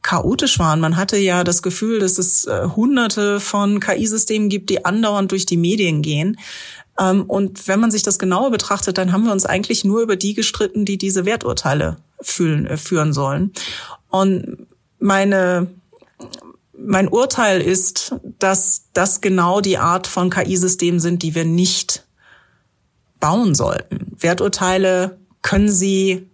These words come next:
nicht lernen von uns, weil wir das eben nicht faktisch machen. Da ist ganz viel menschliche Sensibilität und menschliches Erleben notwendig, um diese zu führen. Und das können die Maschinen im Moment nicht nach-, nachvollziehen.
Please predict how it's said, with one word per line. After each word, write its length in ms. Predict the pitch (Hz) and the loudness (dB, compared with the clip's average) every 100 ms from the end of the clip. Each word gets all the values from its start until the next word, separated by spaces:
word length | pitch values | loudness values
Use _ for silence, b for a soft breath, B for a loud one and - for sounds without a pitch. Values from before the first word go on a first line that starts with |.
| _ | _
nicht 340 | 180 190 - 170 | 2 2 2 0
lernen 400 | 160 175 240 226 | 2 2 2 2
von 200 | 226 220 | 0 0
uns, 300 | 240 262 214 | 0 0 0
weil 100 | 180 | 0
wir 80 | 175 | 2
das 160 | 170 | 0
eben 260 | - 180 175 | 0 2 2
nicht 200 | 170 - | 0 0
faktisch 420 | 185 190 240 - | -4 -2 -2 -2
machen. 280 | 214 214 196 | -2 -2 -2
Da 80 | 165 | 0
ist 120 | - | 0
ganz 260 | 180 180 | 0 0
viel 280 | - 190 175 B B B - | 2 2 0 B B B -2
menschliche 460 | 185 180 185 180 | 0 2 0 0
Sensibilität 880 | 175 180 175 165 170 165 - 226 233 | 2 2 0 0 0 0 0 0 2
und 100 | 180 | 0
menschliches 520 | 175 180 190 175 170 | 2 0 0 0 0
Erleben 600 | - 165 185 233 214 185 | 0 2 2 2 2 2
notwendig, 600 | 175 196 - 214 208 - | 2 0 0 -2 0 -2
um 120 | 202 | -2
diese 260 | 196 202 196 | -2 -2 -2
zu 180 | - 196 | -2 -2
führen. 420 | - 202 226 233 | -2 0 0 0
Und 180 | 196 190 | 0 0
das 160 | 185 | -2
können 220 | - 202 233 | 0 0 2
die 100 | 214 | 2
Maschinen 380 | 196 - 202 | 0 0 0
im 40 | 185 | 0
Moment 360 | 180 180 190 | 0 0 0
nicht 180 | 175 - | -2 -2
nach-, 540 | 165 170 202 - - - | 0 0 0 -6 -12 -10
nachvollziehen. 840 | 247 160 196 - 214 - 220 214 | -2 0 0 -2 0 0 2 0